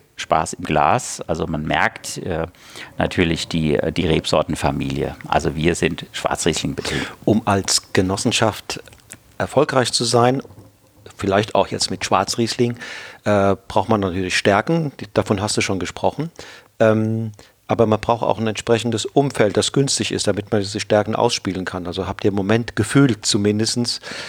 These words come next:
Speaker 2: ähm, Rücken- oder Gegenwind? Oder allgemeiner, hat der Wein im Moment insgesamt mehr Rücken- oder mehr Gegenwind?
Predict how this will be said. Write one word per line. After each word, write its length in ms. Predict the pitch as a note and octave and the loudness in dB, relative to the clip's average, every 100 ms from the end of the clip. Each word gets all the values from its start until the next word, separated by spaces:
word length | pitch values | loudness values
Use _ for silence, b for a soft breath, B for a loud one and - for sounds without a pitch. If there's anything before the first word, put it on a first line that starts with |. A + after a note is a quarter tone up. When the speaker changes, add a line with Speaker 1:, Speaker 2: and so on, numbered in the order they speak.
| B B | B B
Speaker 2:
ähm, 520 | A2+ G#2 G#2 G#2 G2 F#2 - | 2 4 4 0 -4 -10 -2
Rücken- 220 | B2 B2+ | 0 4
oder 180 | B2 G#2+ | 4 6
Gegenwind? 600 | G#2 A2+ C3+ D3 E3+ - - b b | 4 4 4 2 0 -6 -16 b b
Oder 260 | A2+ G#2+ - - | 2 2 -2 0
allgemeiner, 560 | A#2+ A#2+ A#2 C3 A#2+ G2 | 2 4 6 4 4 2
hat 140 | A2+ | 2
der 120 | A2+ | 2
Wein 240 | G#2 A2+ B2+ | 4 2 2
im 80 | |
Moment 400 | A2+ G2+ G2+ F2+ - _ _ _ | 0 0 -2 -6 -12 _ _ _
insgesamt 600 | C3+ B2+ B2 G#2 G2 F#2 | 0 2 0 2 2 0
mehr 320 | G2+ G#2 G2 | 2 4 4
Rücken- 300 | G#2+ A#2 B2+ | 2 2 0
oder 360 | - G#2+ G#2+ G#2 - - | 2 4 2 2 -8 -4
mehr 240 | G#2+ G#2 | 0 0
Gegenwind? 580 | G2+ A2+ G#2+ F#2+ E2 - | 2 2 2 0 -4 -8